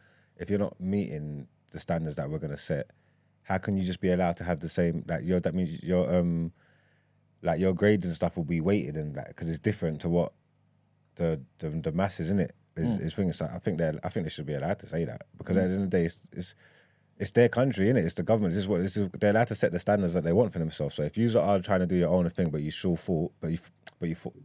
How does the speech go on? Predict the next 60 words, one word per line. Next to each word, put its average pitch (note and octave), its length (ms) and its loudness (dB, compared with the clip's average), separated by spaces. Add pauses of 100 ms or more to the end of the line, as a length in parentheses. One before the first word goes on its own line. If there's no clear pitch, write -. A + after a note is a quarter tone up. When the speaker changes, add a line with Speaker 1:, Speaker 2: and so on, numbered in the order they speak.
(140)
Speaker 1:
yeah, E2+ 140 -2
you D2 100 -6
fall F2 220 -2
short, F2+ 340 0 (320)
Speaker 2:
Mm. F#2+ 140 -8 (200)
Speaker 1:
then E2+ 420 0 (440)
they F2+ 100 0
should G#2 140 -2
be F#2+ 80 4
allowed F2 160 4
to F2 60 -6
point E2 240 0
out D#2 160 -2
and D2+ 100 -4
say, E2 140 0
"Well, D#2+ 140 -2
boy, G2+ 180 2
if D#2 380 -2
you, - 120 -12
like, D#2+ 240 -4 (380)
you E2 160 -6
need G2 220 2
to - 60 -6
be E2 80 0
able F2+ 120 4
to E2+ 160 0
get D#2+ 180 0
up D2+ 80 -4
to - 100 -8
standard G2 360 2
and D#2+ 120 -2
all G2 100 2
that E2 120 -2
kind F#2 160 0
of F2 60 -2
stuff, - 180 -4
all F#2 80 2
that E2+ 120 0
diversity, E2+ 500 0
rhetoric, D#2+ 540 -4
the D2 60 -6
way F2+ 140 2
the F2 80 0
world's E2+ 220 2
moving D#2+ 240 -2
forward, D#2+ 420 -2 (1600)
you G2 120 -2
need C3 140 4
to A#2+ 60 -2
be F#2 100 4
ready. F2+ 180 4
You D#2+ 60 -2
can't A2+ 180 4
just F2+ 120 -6
come G2 100 2
outside F2+ 320 2
at D#2+ 60 -4
sixteen F2+ 420 0
and D#2 160 -2
be D#2+ 240 0